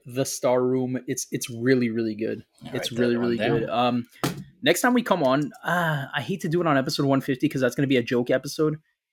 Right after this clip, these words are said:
Speaker 1: Um, small teaser right now, I'll tell you, and then I'll follow up on episode one fifty-one. I've been fundraising for, um, a college, the same one that I did the scholarship for. I've been fundraising this month, the month of August.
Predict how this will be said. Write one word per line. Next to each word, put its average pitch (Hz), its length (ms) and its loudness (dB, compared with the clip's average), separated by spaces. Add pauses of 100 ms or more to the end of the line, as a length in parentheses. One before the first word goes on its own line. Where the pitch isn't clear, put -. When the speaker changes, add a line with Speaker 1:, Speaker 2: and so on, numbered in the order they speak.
(200)
Speaker 1:
Um, 131 520 0 (300)
small 190 240 4
teaser 196 300 2
right 160 180 4
now, 147 140 4
I'll 147 80 4
tell 165 160 4
you, 170 120 4
and 139 100 4
then 139 60 6
I'll 135 280 6 (120)
follow 139 300 6
up 131 120 4
on 131 100 4
episode 131 260 0
one 127 120 2
fifty-one. 123 400 0
I've 131 120 2
been 185 100 2
fundraising 139 680 4
for, 123 600 4
um, 110 420 2 (520)
a 131 60 -4
college, 139 540 0 (160)
the 151 140 2
same 202 220 0
one 190 140 0
that 175 80 4
I 151 60 8
did 151 180 0
the 151 80 4
scholarship 143 520 -2
for. 170 120 0
I've 127 80 2
been 156 100 0
fundraising 151 580 -2
this 131 180 -4
month, 127 220 -2
the 127 60 -4
month 120 180 -4
of 117 80 -8
August. 139 420 0